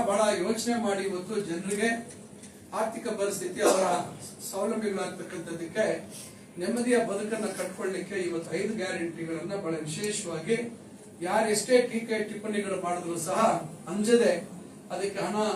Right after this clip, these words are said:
ಒದಗಿಸ್ತಕ್ಕಂಥದ್ದು ಮತ್ತು, ಮತ್ತು ಅದನ್ನ ನುಡಿದಂತೆ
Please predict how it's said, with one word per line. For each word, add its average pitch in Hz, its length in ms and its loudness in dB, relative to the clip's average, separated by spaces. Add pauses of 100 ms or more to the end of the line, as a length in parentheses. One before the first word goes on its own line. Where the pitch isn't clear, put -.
(320)
ಒದಗಿಸ್ತಕ್ಕಂಥದ್ದು 190 1040 -2
ಮತ್ತು, 175 420 -4
ಮತ್ತು 180 240 -4
ಅದನ್ನ 196 260 0 (640)
ನುಡಿದಂತೆ 214 760 2